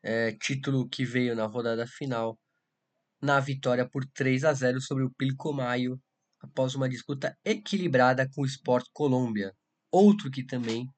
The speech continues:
garantiu acesso. Embalado pelos gols do artilheiro do campeonato, Nelson Quintana, responsável por quinze dos cinquenta e cinco gols da campanha do time, é, a equipe se consagrou aí como a grande vencedora.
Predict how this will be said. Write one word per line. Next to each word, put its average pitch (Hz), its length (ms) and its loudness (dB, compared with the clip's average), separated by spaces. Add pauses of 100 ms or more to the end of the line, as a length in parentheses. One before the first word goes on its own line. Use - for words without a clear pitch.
(280)
garantiu 113 480 -4
acesso. - 580 -8 (920)
Embalado 147 420 6
pelos 143 220 -2
gols 139 240 0
do 131 60 2
artilheiro 127 400 -2
do 123 100 -6
campeonato, 117 600 -6
Nelson 120 480 -4
Quintana, 156 640 -2
responsável 123 540 -6
por 123 240 -8
quinze 135 360 -2
dos 113 180 -6
cinquenta 135 400 -6
e 123 40 -6
cinco 127 300 -8
gols 120 460 -4
da 104 100 -8
campanha 107 440 -8
do 147 120 -8
time, 160 380 -6 (1000)
é, 127 380 0
a 135 100 2
equipe 131 360 -4
se 135 160 -6
consagrou 113 680 -4
aí 104 380 0 (280)
como 117 220 -8
a 110 60 -2
grande 104 320 -8
vencedora. 104 580 -6